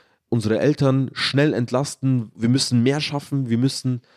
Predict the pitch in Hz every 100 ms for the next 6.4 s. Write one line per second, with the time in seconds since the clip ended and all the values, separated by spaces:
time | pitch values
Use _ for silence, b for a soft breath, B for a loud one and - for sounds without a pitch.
0 | b b - 113 113 156 147 139 127 117
1 | 175 160 120 110 147 - 139 139 120 -
2 | 117 - 135 143 135 113 147 139 - 113
3 | - 131 185 233 180 160 147 - 151 196
4 | 190 160 160 185 b b b - 135 117
5 | 110 117 123 113 113 - 113 110 - 113
6 | 107 - 117